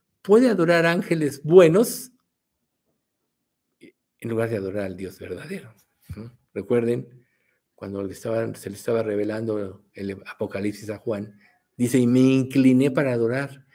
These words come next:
Dice, "No, no te inclines ante mí porque yo soy consiervo tuyo". Adora a Dios. Entonces,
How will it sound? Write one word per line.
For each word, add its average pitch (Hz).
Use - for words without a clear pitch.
Dice, 139
"No, 175
no 123
te 131
inclines 151
ante 127
mí 135
porque 127
yo 123
soy 139
consiervo 127
tuyo". 131
Adora 123
a 101
Dios. 143
Entonces, 135